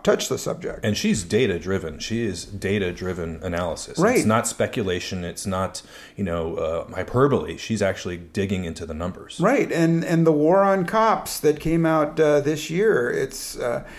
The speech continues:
Speaker 1: it's highly successful. I know it's used at some educational institutions as a textbook.
Speaker 2: Hmm.
Speaker 1: And, uh,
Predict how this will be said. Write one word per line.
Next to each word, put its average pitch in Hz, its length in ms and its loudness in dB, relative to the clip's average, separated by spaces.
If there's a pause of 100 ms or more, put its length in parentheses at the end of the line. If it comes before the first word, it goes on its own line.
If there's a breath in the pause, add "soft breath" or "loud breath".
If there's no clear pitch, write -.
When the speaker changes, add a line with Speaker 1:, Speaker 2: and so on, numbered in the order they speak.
(180 loud breath)
Speaker 1:
it's 135 180 0
highly 160 360 2
successful. 175 680 2
I 131 120 -2
know 135 280 2
it's 151 200 -2
used 147 380 -4
at 135 160 0
some 147 200 -2
educational 139 640 -2
institutions 143 800 -2 (340 loud breath)
as 127 200 -2
a 123 80 -2
textbook. - 840 0
Speaker 2:
Hmm. 104 60 -10 (320 loud breath)
Speaker 1:
And, 151 440 2
uh, 143 340 2